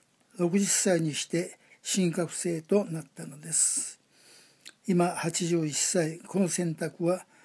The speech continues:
無謀と思われましたが、正解でした。そして自分で選んだのではなく、神様が選んでくださったことに気がつきました。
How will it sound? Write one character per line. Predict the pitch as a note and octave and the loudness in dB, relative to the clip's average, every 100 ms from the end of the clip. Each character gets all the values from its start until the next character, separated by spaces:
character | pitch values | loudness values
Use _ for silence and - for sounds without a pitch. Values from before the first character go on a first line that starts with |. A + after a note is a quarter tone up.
| _ _ _ | _ _ _
無 | F3+ F3 | 2 8
謀 | G#3+ G#3 | 8 6
と | - | 2
思 | D#3 E3 | 2 2
わ | E3 | 0
れ | D#3+ D#3 | 0 -2
ま | D3+ | -2
し | - | -6
た | D3+ | -6
が、 | C#3+ D#3 G3+ - | -4 -4 -4 -4
正 | - E3+ | 0 0
解 | D#3+ F3 E3 | 0 -4 -4
で | D3 | -6
し | - | -8
た。 | - - _ _ _ _ _ _ _ | -10 -18 _ _ _ _ _ _ _
そ | - G3+ | -2 0
し | F3+ | 4
て | G3 | 4
自 | D3+ E3 | 2 2
分 | G3 G#3 | 4 4
で | G3+ G#3 F#3 | 4 4 2
選 | F3+ F3+ | 0 2
ん | F3 | 2
だ | E3 | -2
の | |
で | D#3+ | -2
は | D#3 | -4
な | C#3+ C#3 | -6 -10
く、 | - D3 _ - _ _ _ _ | -10 -12 _ -20 _ _ _ _
神 | - G#3+ | 0 2
様 | G#3 F3+ D3 | 4 0 -2
が | D3 E3+ - | -4 -6 -4
選 | E3 E3 | 0 0
ん | D#3 | 0
で | D#3 | -4
く | - | -6
だ | D#3+ | -8
さ | |
っ | C3+ | -6
た | D#3+ | -10
こ | C3+ | -8
と | E3+ | -2
に | E3+ G#3 - - _ _ _ | 0 0 -2 -20 _ _ _
気 | - D#3+ | -8 -6
が | |
つ | C#3 - | -6 -8
き | E3 | -10
ま | C#3+ | -10
し | - | -10
た。 | - - | -10 -16